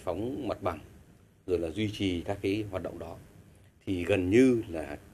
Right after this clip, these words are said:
phải từ cái ngân sách nhà nước. Thế bây giờ ngân sách nhà nước thì lấy đâu ra? Rõ ràng là hoặc là phải tiết kiệm từ cái đầu tư G D P. Ờ, chúng ta biết rằng là cái bội chi ngân sách của chúng ta hiện nay hàng năm đang là phải cố gắng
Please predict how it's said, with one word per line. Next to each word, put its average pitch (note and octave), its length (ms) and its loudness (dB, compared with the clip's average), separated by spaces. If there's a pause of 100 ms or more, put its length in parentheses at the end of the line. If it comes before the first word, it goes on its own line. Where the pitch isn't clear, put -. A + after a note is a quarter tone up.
(280)
phải - 300 -6
từ F2+ 200 4
cái F2+ 140 -10
ngân F#2 100 -4
sách G2+ 160 -6
nhà D#2+ 60 -8
nước. E2 160 -8 (640)
Thế F3 40 2
bây F3+ 80 6
giờ C3+ 80 10
ngân C3 120 4
sách D#3+ 100 0
nhà A#2+ 80 2
nước C#3+ 180 4 (100)
thì F#2+ 100 0
lấy A2 180 4
đâu A2+ 120 6
ra? G#2+ 160 2 (520)
Rõ C3+ 80 0
ràng G2+ 240 2
là F2+ 60 -2
hoặc G#2+ 240 2
là F#2+ 80 -2
phải E2+ 160 -4
tiết - 160 -2
kiệm D#3+ 160 6 (520)
từ G#2+ 240 8
cái F#2+ 200 2
đầu F#2 160 4
tư G2+ 140 -2
G G2+ 100 -2
D G2 220 -4
P. G2+ 40 -4 (800)
Ờ, F#2 400 2
chúng D#3 100 2
ta E3 100 6
biết D#3+ 120 2
rằng A2+ 160 0
là F#2+ 240 2
cái B2 540 -2 (100)
bội E3+ 260 6
chi E3 180 -2
ngân D3 80 8
sách E3 140 -2
của B2 60 -2
chúng B2 120 -4
ta C3+ 120 -4
hiện A2 180 -4
nay A#2+ 120 -4
hàng G2+ 180 -6
năm A#2 140 -4 (160)
đang A2+ 380 -6 (300)
là E2+ 440 -4 (100)
phải D#2 220 -10 (320)
cố A#2 100 -6
gắng A#2 200 -4